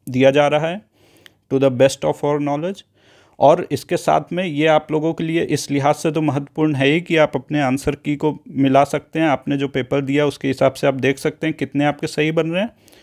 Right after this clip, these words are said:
साथ ही जिनका अभी तीन शिफ्ट का पेपर बाकी है उनके लिए भी यह बहुत महत्वपूर्ण है।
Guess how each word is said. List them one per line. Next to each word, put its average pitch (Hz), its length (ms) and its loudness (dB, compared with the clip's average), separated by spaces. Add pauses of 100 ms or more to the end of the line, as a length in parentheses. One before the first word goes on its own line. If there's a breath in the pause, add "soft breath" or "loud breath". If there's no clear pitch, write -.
(120)
साथ 151 220 6
ही 175 180 -2
जिनका 139 380 2
अभी 156 140 0
तीन 151 280 0
शिफ्ट - 340 -6
का 160 100 -2
पेपर 147 360 0
बाकी 127 320 -2
है 185 60 2
उनके 151 340 0
लिए 143 260 2
भी 180 200 -2
यह 160 140 2
बहुत 135 340 2 (200)
महत्वपूर्ण 131 640 0
है। 113 140 -4